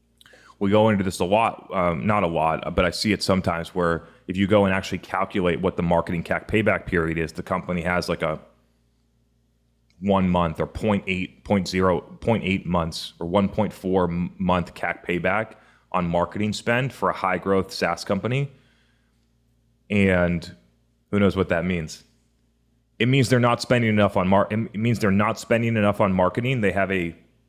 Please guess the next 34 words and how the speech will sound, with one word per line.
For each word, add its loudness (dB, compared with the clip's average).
mature 0
category 0
that 0
has -4
a -2
lot 4
of -2
organic -2
market -4
demand, -4
so 0
that -6
they're, -2
they, 0
if -8
they 2
spent -2
nothing -4
on 0
marketing, 0
they 0
would -4
get -2
a -2
certain -4
amount -2
of -10
customers, -4
which -2
then 2
dilutes -4
the -2
overall 2
cac, -4